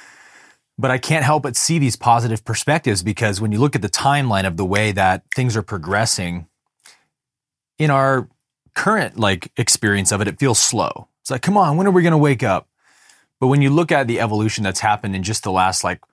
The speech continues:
thirty years or fifty years, like, we've made an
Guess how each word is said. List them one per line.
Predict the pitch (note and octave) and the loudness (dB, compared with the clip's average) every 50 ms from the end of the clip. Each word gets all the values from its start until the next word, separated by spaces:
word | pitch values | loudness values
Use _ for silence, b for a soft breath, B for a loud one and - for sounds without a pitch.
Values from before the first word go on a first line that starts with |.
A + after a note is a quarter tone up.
| _ _ | _ _
thirty | - - - - D#3+ D3+ B2+ A#2+ | -20 -8 -2 0 2 2 2 2
years | G#2+ G2 F#2+ F#2+ F2 C#2+ B1+ D2+ - | 0 0 -2 -2 -4 -4 -6 -6 -8
or | - F#2 | -8 -8
fifty | D#2+ - - D#3 D3 - - A2 | -6 -2 -2 -2 -2 -2 -6 -6
years, | F#2+ F2+ E2 - - - - - | -6 -4 -6 -6 -6 -8 -6 -6
like, | G2+ F#2 - - _ _ _ _ | -6 -8 -10 -14 _ _ _ _
we've | - D3 C#3+ | 0 0 2
made | D3+ E3+ D#3+ D#3 D3 C3 | 2 2 2 2 2 0
an | - - A#2 A#2 G#2+ G#2 G2 - | -2 -4 -4 -4 -4 -4 -6 -8